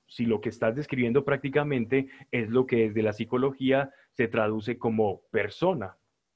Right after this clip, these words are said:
Una persona que es, piensa, siente y actúa.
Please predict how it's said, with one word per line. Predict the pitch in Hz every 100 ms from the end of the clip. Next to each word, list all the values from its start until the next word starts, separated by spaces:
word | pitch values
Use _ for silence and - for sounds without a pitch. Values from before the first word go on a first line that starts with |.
| _
Una | 110 107
persona | 131 131 139 143
que | 151 147 _ _ _ _ _
es, | - 139 - - _ _ _ _ _
piensa, | 131 143 135 113 - 113 151 170 _ _ _ _ _ _ _ _ _ _ _ _ _
siente | - - 160 160 139 110 123 143 147 -
y | 131
actúa. | 107 - 233 127 -